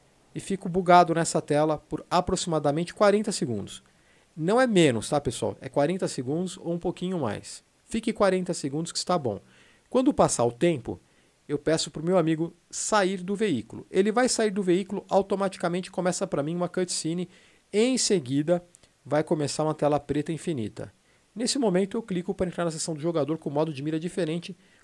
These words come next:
ou jogador lá da comunidade Hunters Clan. Recebo esse alerta, clico novamente, recebo o segundo alerta, cancelo, aperto o botão Options, vou em G T A Online,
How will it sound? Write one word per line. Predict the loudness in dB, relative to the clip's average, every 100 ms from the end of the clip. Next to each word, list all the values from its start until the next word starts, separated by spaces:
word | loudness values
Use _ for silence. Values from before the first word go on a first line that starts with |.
| _
ou | 0 2
jogador | 4 2 4
lá | 4 4
da | 2
comunidade | 0 -2 0 0 0 -2
Hunters | -2 -4 -6
Clan. | -6 -6 -8 _ _ _
Recebo | -8 -2 -2
esse | 0 2
alerta, | 2 2 0 -12 _
clico | -10 -8 -6 -2
novamente, | 0 0 0 0 -4 -10 _
recebo | -8 -6 -6
o | -6
segundo | -8 -6 -4
alerta, | -2 -4 -8
cancelo, | -6 -4 -2 -2 -2 -2 -4 -10 _ _ _ _ _ _
aperto | -4 -4 _ -2 -2 -6
o | -10
botão | -4 -2 0
Options, | 2 0 -2 -8 -8
vou | -10 -10
em | -8
G | -4 -4
T | -2 -4
A |
Online, | -2 0 0 -2 -6